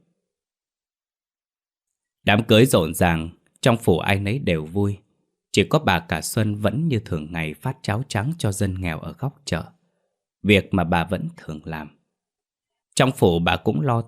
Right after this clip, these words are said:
chu toàn rồi, mà lúc này chắc chẳng ai còn nhớ tới bà nữa, vì còn bận nhìn ngắm dung nhan bà Tư, với lại xem diễn chèo. Khi Lam Phương bước chân về làm bà Tư một thời gian, thì cô có nhận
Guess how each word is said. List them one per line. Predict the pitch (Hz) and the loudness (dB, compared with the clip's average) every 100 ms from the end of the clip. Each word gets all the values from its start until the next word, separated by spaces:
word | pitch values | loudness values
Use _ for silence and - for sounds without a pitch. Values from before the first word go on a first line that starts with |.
| _ | _
chu | - 113 110 | -4 -2 -2
toàn | 90 78 73 | -4 -4 -6
rồi, | 80 73 _ _ _ _ | -10 -10 _ _ _ _
mà | 101 | 2
lúc | 92 147 - | 4 4 4
này | 90 80 - | 2 2 0
chắc | 156 - - | -6 -6 -6
chẳng | 82 - | -6 -4
ai | 92 92 90 | -2 -2 -4
còn | - 78 | -8 -8
nhớ | 80 95 143 | -2 -2 -2
tới | 139 | -4
bà | 92 82 - | -6 -8 -6
nữa, | 90 95 165 - _ _ _ _ - | -4 -2 -4 -8 _ _ _ _ 2
vì | 101 | 2
còn | 87 95 92 | 4 2 4
bận | 98 - | 2 2
nhìn | 90 82 82 | 0 0 -2
ngắm | 95 135 170 | -2 -2 -2
dung | 113 104 | -2 -2
nhan | 107 95 87 | -2 -4 -6
bà | 78 | -10
Tư, | - 101 95 - _ _ _ _ _ | -2 0 0 -4 _ _ _ _ _
với | 98 107 | 2 2
lại | 107 82 80 | 2 0 -2
xem | - 98 85 | -4 -2 -2
diễn | 85 - - | -6 -8 -10
chèo. | 85 78 - _ _ _ _ _ _ _ _ _ _ _ _ _ _ - | -10 -10 -14 _ _ _ _ _ _ _ _ _ _ _ _ _ _ 2
Khi | 117 | 6
Lam | 113 110 120 | 6 6 6
Phương | 113 107 | 6 6
bước | 156 - | 2 2
chân | 127 113 | 2 4
về | 90 | 2
làm | 82 85 82 | 2 0 0
bà | 85 | -2
Tư | 80 - 104 | -2 0 0
một | 92 80 | 0 -10
thời | - 85 80 | -6 -4 -4
gian, | - 101 98 - _ _ _ | 0 0 -2 -8 _ _ _
thì | 107 - | 2 4
cô | 127 | 2
có | - | 4
nhận | 160 143 98 | 2 4 2